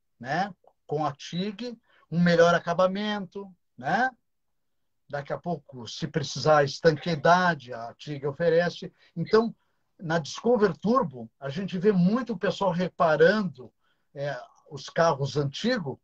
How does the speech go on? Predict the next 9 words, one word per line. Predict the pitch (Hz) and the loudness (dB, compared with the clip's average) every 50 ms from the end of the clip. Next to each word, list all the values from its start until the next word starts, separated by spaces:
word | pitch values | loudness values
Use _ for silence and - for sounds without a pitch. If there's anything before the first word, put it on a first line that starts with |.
| _ - | _ -8
no | 156 165 | -8 -6
processo | 143 185 185 165 - - 185 175 - - 180 | 0 2 0 2 4 4 4 4 4 -4 -10
tig. | - - 240 226 185 131 - 107 _ _ _ _ _ _ _ - | -10 -6 -4 -4 -4 -6 -8 -16 _ _ _ _ _ _ _ -8
Mas | 139 156 180 190 190 185 170 - - - - | 0 2 4 4 4 4 2 -2 -6 -14 -14
o | 220 - | -12 -12
chapeador | - - 226 240 226 - 240 208 - 139 196 233 226 | -6 -2 0 0 2 4 2 2 2 2 0 0 2
hoje | 190 175 180 214 240 233 220 254 277 _ _ | 2 2 2 2 2 2 -2 -14 -18 _ _
é | - 175 156 | -14 -12 -12
mig-mag. | 151 156 160 165 202 196 180 147 131 113 - | -10 -12 -12 -10 -10 -8 -6 -6 -6 -8 -12